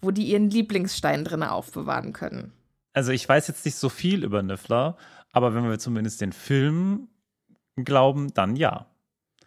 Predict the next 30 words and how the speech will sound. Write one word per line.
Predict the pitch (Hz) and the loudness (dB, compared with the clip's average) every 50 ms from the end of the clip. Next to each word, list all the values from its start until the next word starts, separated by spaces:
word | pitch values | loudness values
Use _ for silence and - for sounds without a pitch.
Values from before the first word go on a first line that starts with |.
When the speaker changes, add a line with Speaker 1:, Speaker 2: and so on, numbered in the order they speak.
| _ _ _ _ _ _ - | _ _ _ _ _ _ -2
Speaker 2:
Wir | 110 117 117 - | 2 2 4 4
erinnern | - 127 139 143 151 147 139 | 4 4 4 4 2 2 0
uns | 143 143 - | -2 0 2
ja, | 139 131 123 113 | 2 2 2 2
wie | 117 113 113 110 113 - _ _ _ - | 0 -2 -2 -2 -4 -8 _ _ _ -6
Newt | - 131 123 131 151 139 | -4 0 2 4 4 2
Scamander, | - - - 143 131 127 131 143 151 151 147 143 143 - - | 2 2 4 4 6 6 4 4 6 6 6 6 4 2 0
äh, | 131 131 127 127 123 123 | 0 2 4 4 4 2
den | 107 - 123 123 123 | 2 0 0 2 2
Niffler | 127 151 - - 156 147 151 147 147 - - - - _ _ _ - 120 | 2 0 0 2 2 2 2 2 0 -4 -8 -12 -16 _ _ _ -16 -6
quasi | - - 131 127 113 123 120 | 0 2 2 2 2 0 0
an | - 117 127 | 0 2 2
den | 123 117 117 117 113 110 - - _ _ _ _ _ _ _ _ _ _ _ _ _ - - | 2 0 0 0 -2 -4 -6 -10 _ _ _ _ _ _ _ _ _ _ _ _ _ -14 -4
Hinterbeinen | - 170 170 170 - 170 165 156 143 147 156 156 156 151 | 0 0 2 4 4 4 6 6 6 6 6 4 2 2
nimmt | 156 160 165 180 190 - - | 2 2 2 0 -2 -4 -6
und | - 123 - | -6 -4 0
den | 135 123 | 2 2
dann | 123 117 - | 2 2 4
ausschüttelt | 120 135 160 - - - - 131 117 - 139 151 180 226 - - - _ _ _ _ _ _ _ - - - _ _ _ _ - - - | 4 4 4 4 2 0 0 0 2 4 4 4 4 2 -2 -8 -20 _ _ _ _ _ _ _ -20 -20 -20 _ _ _ _ -20 -4 0
und | - 170 156 - | 0 2 4 4
dann | 170 156 | 4 6
da | 139 165 147 | 6 4 2
diese | - - - 151 - 127 | 2 0 -2 -2 0 4
ganzen | - 143 160 151 - - 131 | 4 4 4 4 0 2 4
Sachen | 156 170 - 156 117 | 4 6 6 4 4
rauskommen. | 104 107 107 117 113 - - 120 107 - - - _ - - - - - - - | 4 4 4 4 4 4 4 4 4 2 -2 -12 _ -20 -20 -20 -14 -12 0 4
Also | - 151 135 147 139 | 4 6 6 4 4
vielleicht | - 156 143 143 135 - - | 4 6 6 6 6 6 4
hat | 160 - | 2 4
er | 139 131 113 | 4 2 2